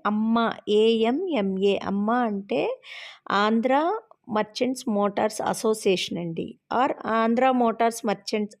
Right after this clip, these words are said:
అసోసియేషన్ అనుకుంటా. అమ్మ అది ఏంటంటే మామూలుగా,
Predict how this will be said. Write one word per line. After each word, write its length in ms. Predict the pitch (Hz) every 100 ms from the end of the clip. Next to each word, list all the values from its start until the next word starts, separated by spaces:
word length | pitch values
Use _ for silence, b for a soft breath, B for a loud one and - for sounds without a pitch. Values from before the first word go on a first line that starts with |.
| -
అసోసియేషన్ 640 | 190 214 202 196 180 -
అనుకుంటా. 540 | 170 - 170 170 294 466 B B B -
అమ్మ 380 | 196 202 214 - -
అది 160 | 220
ఏంటంటే 640 | 226 226 269 262 226 311 440
మామూలుగా, 800 | 339 226 226 240 240 226 214 208